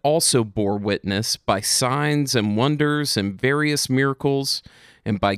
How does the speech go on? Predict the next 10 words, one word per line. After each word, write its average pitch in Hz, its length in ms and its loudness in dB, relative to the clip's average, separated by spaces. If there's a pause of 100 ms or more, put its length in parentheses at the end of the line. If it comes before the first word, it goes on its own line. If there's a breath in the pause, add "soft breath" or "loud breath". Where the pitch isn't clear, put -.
(100)
gifts 143 360 2
of 135 100 2
the 120 120 2
Holy 131 280 0
Spirit 110 640 0 (200)
distributed 104 1000 -2
according 107 680 -4
to 104 220 -4
his - 180 -2
will. 120 320 -4